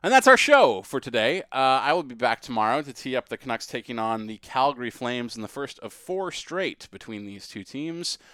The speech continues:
I believe largely, uh, all at Rogers Arena. They might flip back and forth between the two cities. I'm not entirely sure.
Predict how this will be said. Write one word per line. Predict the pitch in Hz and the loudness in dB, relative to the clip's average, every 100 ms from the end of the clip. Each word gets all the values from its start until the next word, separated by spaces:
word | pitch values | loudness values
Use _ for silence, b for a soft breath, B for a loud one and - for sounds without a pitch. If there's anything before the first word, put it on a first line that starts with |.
| B B - | B B -16
I | 104 | -12
believe | 113 117 101 | -10 -10 -12
largely, | 101 107 110 110 117 117 117 113 110 - | -8 -6 -6 -6 -12 -10 -10 -12 -12 -12
uh, | 98 113 113 113 110 | -8 -4 -4 -4 -4
all | - 120 190 247 | -4 -2 -2 -4
at | 233 - | -6 -6
Rogers | 214 240 220 226 | -6 -6 -8 -12
Arena. | 240 254 247 | -12 -10 -10
They | 165 | -8
might | 143 139 - | -6 -6 -8
flip | - 131 | -10 -8
back | - 101 | -6 -6
and | 107 | -8
forth | - 101 101 | -14 -14 -14
between | 101 - 104 | -18 -16 -16
the | 101 | -14
two | - | -18
cities. | 98 101 95 | -16 -16 -16
I'm | 92 | -18
not | 92 85 | -18 -18
entirely | 87 85 92 87 | -14 -12 -12 -16
sure. | - 85 | -18 -18